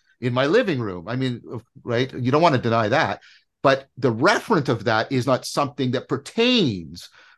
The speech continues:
to spatiotemporal locations, like E equals M C, like, even, uh, at the scientific level, E equals M C squared. It's not an event. I, I, like, where is it? I can't point to a spatiotemporal location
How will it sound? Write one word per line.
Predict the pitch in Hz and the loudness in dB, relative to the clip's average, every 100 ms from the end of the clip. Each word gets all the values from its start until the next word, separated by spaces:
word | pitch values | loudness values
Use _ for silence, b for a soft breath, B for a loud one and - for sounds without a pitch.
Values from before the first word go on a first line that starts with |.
| - | -6
to | 131 | -4
spatiotemporal | - 151 127 135 120 139 123 123 107 | 2 2 2 0 2 0 2 0 2
locations, | 107 - 98 - 87 95 B B _ | -2 -2 -4 -6 -12 -16 B B _
like | - 117 117 | -2 0 2
E | 143 | 2
equals | 139 147 143 | 2 2 2
M | 147 143 | 2 0
C, | - _ B - | -8 _ B -2
like, | 160 B B - | -2 B B -2
even, | 175 214 214 170 | 2 4 2 2
uh, | 170 | 2
at | 175 | 2
the | 180 | 0
scientific | 185 185 180 190 151 | 2 0 0 -2 2
level, | 139 101 95 - | 2 2 -2 -6
E | 196 | -6
equals | 220 208 196 | 0 0 2
M | 185 | 0
C | 196 | -4
squared. | 175 - 220 175 | -8 -2 0 2
It's | 147 | 0
not | 165 196 247 - | 0 0 0 -2
an | 180 | -6
event. | 160 143 214 160 - - - _ _ _ _ _ _ _ _ | -4 -2 -2 -2 -6 -16 -20 _ _ _ _ _ _ _ _
I, | 151 - | -8 -6
I, | 175 - | -6 -8
like, | 139 | -6
where | 151 175 226 | 0 6 6
is | 240 | 4
it? | 202 - - _ | -2 -12 -20 _
I | 160 | -4
can't | - 247 - | 0 -2 -2
point | - - 185 214 156 | -10 -4 2 2 2
to | - 156 | 0 -2
a | |
spatiotemporal | - 160 156 - 143 160 147 147 127 | 0 0 0 0 -2 -2 -4 -2 0
location | 120 113 - 214 - - 95 65 | 0 -2 -6 -8 -6 -6 -8 -10